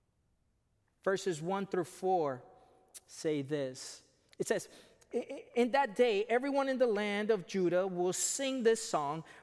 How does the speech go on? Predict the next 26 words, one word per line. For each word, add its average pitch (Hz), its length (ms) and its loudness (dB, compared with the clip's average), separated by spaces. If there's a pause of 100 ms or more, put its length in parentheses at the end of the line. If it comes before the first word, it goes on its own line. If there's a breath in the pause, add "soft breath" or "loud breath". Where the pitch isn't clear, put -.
Our 190 100 2
city 285 600 -2
is 208 120 6
strong. 233 760 -4 (200 loud breath)
We 247 140 2
are 262 80 6
surrounded 254 760 0
by 220 140 2
the 180 140 -2
walls 254 560 2
of 160 180 -6
God's 247 380 -4
salvation. 196 680 -2 (280 loud breath)
Open 302 300 2
the 277 80 0
gates 196 440 0
to 208 140 0
all 254 500 2
who 254 100 2
are 254 140 4
righteous. 156 540 -4 (220 loud breath)
Allow 269 720 2
the 208 180 0
faithful 262 680 0
to - 280 -2
enter." 175 420 -4